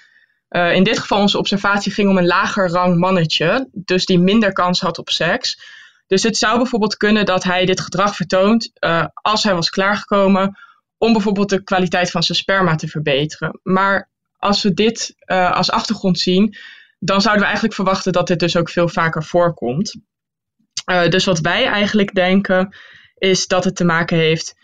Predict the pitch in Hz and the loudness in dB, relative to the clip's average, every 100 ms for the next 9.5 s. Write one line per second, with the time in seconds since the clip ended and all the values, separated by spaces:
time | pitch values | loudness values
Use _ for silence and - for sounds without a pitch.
0 | _ _ _ - 165 160 156 - 175 180 | _ _ _ -4 0 0 0 0 0 0
1 | 170 175 180 196 180 185 175 170 - 185 | 0 -2 0 0 2 4 2 0 -4 -4
2 | 170 220 214 214 196 170 160 196 214 226 | -4 -2 2 2 2 0 0 0 0 0
3 | - 214 247 233 - 190 190 185 175 196 | 0 0 0 0 0 -2 0 2 2 0
4 | 196 - 180 - 180 185 185 - 190 185 | 0 -2 -2 -2 -2 0 0 0 0 2
5 | 180 156 185 - 185 156 160 175 226 330 | 0 2 0 0 -2 -2 -2 0 2 0
6 | 392 190 190 - 202 196 180 196 196 190 | -2 -2 -2 0 0 2 0 0 0 0
7 | 175 175 175 - 170 185 185 196 185 180 | 0 0 -2 -2 0 2 2 0 0 -2
8 | - 165 - 170 160 156 165 - 190 196 | -2 -4 0 0 0 0 0 0 2 2
9 | 202 202 226 349 | 0 0 -2 -4